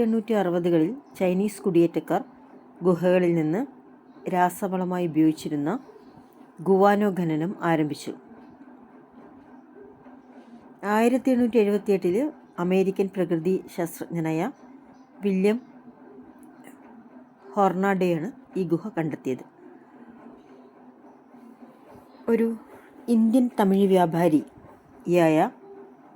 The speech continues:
കെ തമ്പുസ്വാമി ഗുഹാസമുച്ചയം ഹിന്ദു ആരാധനാലയമായി ഉയർത്തി. മുരുകൻ്റെ പ്രതിഷ്ഠയുള്ള ഹിന്ദു ക്ഷേത്രം ആയിരത്തി എണ്ണൂറ്റി തൊണ്ണൂറ്റി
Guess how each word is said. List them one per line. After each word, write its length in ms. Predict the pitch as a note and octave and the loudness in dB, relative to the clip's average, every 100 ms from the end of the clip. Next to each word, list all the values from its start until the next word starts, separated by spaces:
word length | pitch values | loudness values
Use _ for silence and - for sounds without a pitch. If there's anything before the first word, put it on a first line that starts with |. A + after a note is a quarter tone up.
| - | -8
കെ 120 | G3 G3 - | -2 -2 2
തമ്പുസ്വാമി 680 | F#3+ F#3 G#3+ - F#3 F3+ F3+ - - - - - F3 | 2 2 -4 -2 -2 0 -4 -8 -20 -20 -20 -12 -4
ഗുഹാസമുച്ചയം 800 | E3+ E3+ F#3 - F3+ D#3+ - D#3+ D#3 - | -2 2 0 0 -4 -4 -2 -2 -4 -16
ഹിന്ദു 280 | - F3+ F3+ F#3 | -8 -4 0 0
ആരാധനാലയമായി 1400 | E3 D#3+ D3+ D#3 D#3 D3+ D3+ - - - - - D#3+ D#3+ D#4 - - | 2 0 0 -2 -2 -2 -4 -8 -20 -20 -20 -14 -8 -6 -8 -12 -4
ഉയർത്തി. 400 | D3+ C#3 - - - - - - - - - - - - - - - - - | -2 -2 -4 -18 -20 -20 -20 -20 -20 -20 -20 -20 -20 -20 -20 -20 -20 -14 4
മുരുകൻ്റെ 480 | G#3 G3+ G#3 G#3 G#3 | 6 6 2 2 0
പ്രതിഷ്ഠയുള്ള 600 | F#3 E3 D#3+ - F3 D#3+ E3 F#3+ - - | 0 -2 -4 -2 2 4 2 0 -8 -4
ഹിന്ദു 280 | F3+ E3 D#3+ | 0 0 -2
ക്ഷേത്രം 760 | - C#3+ - - - - C3+ B3+ E4+ - _ - - - - - - - E3+ | -2 -4 -6 -20 -20 -10 -2 -2 -2 -14 _ -20 -20 -20 -20 -20 -20 -2 2
ആയിരത്തി 320 | E3+ E3 E3 | 2 2 -2
എണ്ണൂറ്റി 240 | D#3+ D#3 - | -4 -6 -2
തൊണ്ണൂറ്റി 440 | E3 F#3+ F#3+ G#3+ | -2 -2 -4 -4